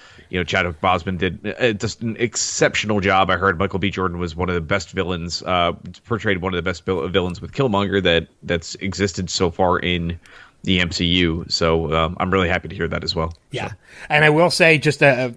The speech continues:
Speaker 2: a couple quick notes about the movie, too, before we wrap up and we move on to everything else. Uh, the story itself is fantastic, as in it's, it's very self-contained,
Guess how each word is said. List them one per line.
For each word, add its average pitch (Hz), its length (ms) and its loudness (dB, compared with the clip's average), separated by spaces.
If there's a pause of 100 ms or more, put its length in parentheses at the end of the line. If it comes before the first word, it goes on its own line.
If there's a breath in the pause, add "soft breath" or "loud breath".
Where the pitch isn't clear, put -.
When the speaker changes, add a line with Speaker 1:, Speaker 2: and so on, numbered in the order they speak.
Speaker 2:
a 123 140 0
couple 120 380 2
quick 139 260 2
notes 123 240 -2
about 113 180 -4
the 117 60 -8
movie, 113 240 -6
too, 110 200 -6
before 107 260 -8
we 104 80 -6
wrap 101 260 -6
up 95 140 -6
and 98 100 -10
we 101 120 -8
move 101 160 -8
on 98 100 -6
to 95 80 -6
everything 98 280 -8
else. 92 220 -10
Uh, 101 280 -6 (440 loud breath)
the 123 140 0
story 147 500 0
itself 131 560 -2
is 131 140 -4
fantastic, 117 680 -2
as 104 140 -8
in 104 160 -8
it's, 104 140 -12
it's 113 260 -12
very 120 180 -4
self-contained, 120 960 -6